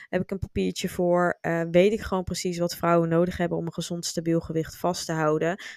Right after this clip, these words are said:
waarbij ze dus niet hoeven in te leveren op gezondheid. En jouw leef-, lijf weet namelijk supergoed wat je nodig hebt. En, ehm,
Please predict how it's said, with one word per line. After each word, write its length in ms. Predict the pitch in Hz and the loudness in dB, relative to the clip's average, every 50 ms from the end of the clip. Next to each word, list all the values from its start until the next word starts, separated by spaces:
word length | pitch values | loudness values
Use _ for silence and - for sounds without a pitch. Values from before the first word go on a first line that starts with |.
| - | -10
waarbij 240 | _ 175 165 170 170 | _ -2 0 0 0
ze 120 | 180 190 185 | 0 -2 -4
dus 160 | 180 180 - | -6 -6 -4
niet 300 | 175 180 190 214 262 277 | -2 0 0 0 0 -2
hoeven 220 | 240 180 - 139 | -4 -4 -4 -4
in 100 | 143 175 | -6 -6
te 100 | 170 - | -4 0
leveren 460 | 165 160 165 165 165 - 170 165 - | 2 2 2 2 0 -4 -6 -8 -6
op 160 | - - 165 - | -8 -10 -8 -8
gezondheid. 840 | - - - - 175 185 185 170 156 139 143 - - - - - - - - - - - - - | -10 -8 -6 -4 -4 -4 -4 -4 -4 -2 -2 -2 -2 -4 -8 -14 -18 -18 -18 -18 -18 -18 -20 -10
En 120 | - - | -6 0
jouw 180 | 175 175 175 180 | 2 4 4 6
leef-, 300 | 180 185 196 214 208 - - | 6 6 6 4 2 -2 -6
lijf 320 | - 175 180 175 185 208 - | -4 0 2 2 2 2 0
weet 140 | 190 185 | -2 -2
namelijk 300 | 185 180 170 175 175 180 | 0 0 0 0 -2 -4
supergoed 640 | - - - 208 - 208 - - - 185 175 - - - | -4 -4 -4 -4 -4 -6 -6 -4 -6 -6 -6 -8 -4 -2
wat 180 | 175 180 - | -2 -2 -2
je 80 | - 175 | -2 -2
nodig 340 | 165 156 165 180 180 - - | 0 2 2 2 0 -2 -2
hebt. 320 | 165 156 160 - - - _ | -2 -2 -2 -6 -10 -14 _
En, 340 | - 170 165 165 160 165 - | -6 -6 -6 -6 -8 -10 -8
ehm, 420 | - 165 165 160 160 160 165 165 | -6 -4 -2 -2 -2 -4 -6 -8